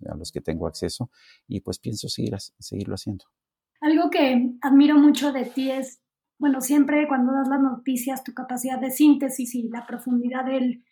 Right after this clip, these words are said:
Speaker 2: conocimiento que tienes sobre los temas, y, y, bueno, tu cordura de tratar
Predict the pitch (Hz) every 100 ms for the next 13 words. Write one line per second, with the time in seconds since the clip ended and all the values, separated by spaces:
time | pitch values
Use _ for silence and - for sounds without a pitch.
0 | _ 262 247 247 262 262 277 269 262 262
1 | 240 247 240 240 233 277 262 247 302 -
2 | _ _ - 262 254 247 254 262 247 262
3 | 254 262 294 302 277 - 233 - 254 254
4 | 240